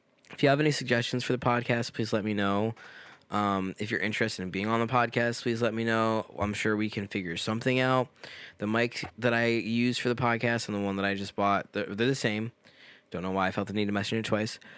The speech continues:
Um, but they're only forty bucks on Amazon. If you have Prime, it's free shipping, like, two-day shipping. Um, and all it does is plug into your computer.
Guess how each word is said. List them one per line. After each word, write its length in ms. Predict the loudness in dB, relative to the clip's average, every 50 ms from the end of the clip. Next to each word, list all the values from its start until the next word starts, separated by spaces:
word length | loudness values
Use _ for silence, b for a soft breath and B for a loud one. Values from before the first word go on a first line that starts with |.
| B B B B B -4
Um, 340 | -2 0 2 2 0 -2 -4 _ 0
but 300 | 2 2 4 2 0 -2 _ 2
they're 160 | 4 6 6 6
only 240 | 6 6 4 4 2
forty 320 | 2 4 4 6 6 6
bucks 340 | 6 4 4 4 2 0 0
on 200 | 2 2 2 2
Amazon. 580 | 0 0 -2 -4 -4 -6 -8 -10 -12 -12 -14 -16 -20 _ _ _ _ -12 -6
If 160 | -6 -4 -2 0
you 80 | 0
have 140 | 0 0 0
Prime, 340 | 2 2 4 4 4 2 2
it's 120 | 0 -2
free 200 | -2 -2 -2 0
shipping, 560 | 0 0 0 0 0 0 -2 -2 -2 -4 -6 -10 -12 -10
like, 180 | -8 -8 -6 -2
two-day 240 | 0 2 2 2 2
shipping. 480 | 0 0 -2 -2 -2 -2 -2 -2 -4 -6 B -10 -10 B B B B B B B B -6
Um, 520 | -4 -2 -2 -2 -4 -4 -6 -10 -12 -14 -18 -20 _ _ _ _ _ _ _ _ _ _ _ _ -20 -16 -14 -12 -6 -2
and 100 | 0 2
all 180 | 4 4 2 2
it 60 | 2
does 280 | 2 2 2 2 0
is 80 | -4 -6
plug 260 | 0 2 2 2 2
into 280 | 2 0 0 -2 -2 -2
your 80 | -2
computer. 600 | -2 -2 -4 -2 2 4 4 6 6 6 4 2